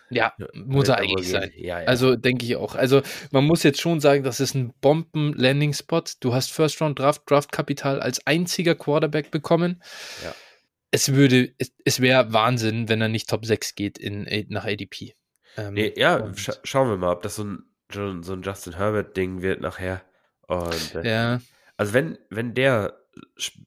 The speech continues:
Speaker 2: irgendwo ans Ende der ersten Runde fällt,
Speaker 1: Ja, ja, ja.
Speaker 2: dann drafte ich ihn bis zum Erbrechen.
Speaker 1: Ich auch, gar keine Frage. Also da wird's dann, da ist nämlich, wenn der, wenn der in der gleichen Range geht wie Chris Olave und Jahan Dotson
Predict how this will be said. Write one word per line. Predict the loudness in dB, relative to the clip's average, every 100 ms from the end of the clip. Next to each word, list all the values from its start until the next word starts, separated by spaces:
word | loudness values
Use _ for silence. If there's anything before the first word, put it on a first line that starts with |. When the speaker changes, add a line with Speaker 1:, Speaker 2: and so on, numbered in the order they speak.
| -10
Speaker 2:
irgendwo | -6 -6 -6 -2
ans | -2 -2 -6
Ende | -4 -4 -4 -4
der | -2
ersten | -2 -4 -8
Runde | -8 -8
fällt, | -8 -8 -8 -10 _ _ _ _ -12
Speaker 1:
Ja, | -6 -4
ja, | -6 -8 -14
ja. | -4
Speaker 2:
dann | 2 2 0 -6 -4
drafte | -2 -4 -6
ich | -12
ihn | -12 -12 -14
bis | -14
zum | -8 -6
Erbrechen. | -6 -8 -12 -16 -20 _ _ _ _ _ _ _ 2
Speaker 1:
Ich | 6
auch, | 4 2 _ -4
gar | -2
keine | 0 -2
Frage. | 0 0 0 -4 _
Also | -4 -2 0 0
da | 4 4 2 0
wird's | -2 -2
dann, | 0 2
da | 4
ist | 4 4
nämlich, | 4 4 0 -10 0
wenn | 2 6
der, | 6 6 6
wenn | 4
der | 4
in | 4
der | 4
gleichen | 4 2 2
Range | 2 0
geht | 0 2
wie | 2 0
Chris | 0 0 2
Olave | 4 4 4 6 6 4 0 -20 -20 _
und | 0 0 2
Jahan | 2 4 4
Dotson | 4 4 0 2 2 0 -2